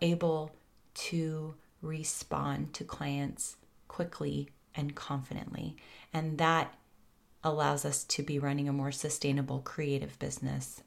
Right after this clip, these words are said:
as well. Number five is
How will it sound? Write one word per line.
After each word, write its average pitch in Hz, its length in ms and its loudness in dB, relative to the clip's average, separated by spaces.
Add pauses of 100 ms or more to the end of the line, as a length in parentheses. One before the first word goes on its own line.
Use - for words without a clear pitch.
as 135 240 -4
well. 135 520 -2 (340)
Number 190 280 6
five 147 600 2 (520)
is 175 440 6